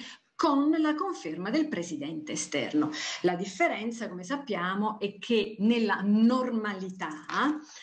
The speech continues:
ehm, le commissioni sono formate da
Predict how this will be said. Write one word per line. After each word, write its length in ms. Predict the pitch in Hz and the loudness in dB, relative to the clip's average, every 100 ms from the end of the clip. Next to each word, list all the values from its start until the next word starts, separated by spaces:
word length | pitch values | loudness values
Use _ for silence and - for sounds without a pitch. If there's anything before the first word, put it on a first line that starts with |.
| - - - - | -16 -14 -14 -4
ehm, 1120 | 220 220 214 202 196 196 190 190 190 180 196 | 0 2 2 2 0 -2 -4 -6 -4 -4 0
le 120 | 220 | 2
commissioni 720 | 233 254 311 - - 202 240 269 | 4 6 4 2 -6 -2 2 0
sono 420 | - 370 339 269 | 0 0 2 2
formate 840 | - 202 202 180 160 160 233 233 | 0 -8 -6 -6 -6 -2 0 0
da 460 | 180 160 160 247 | 0 -4 -4 -8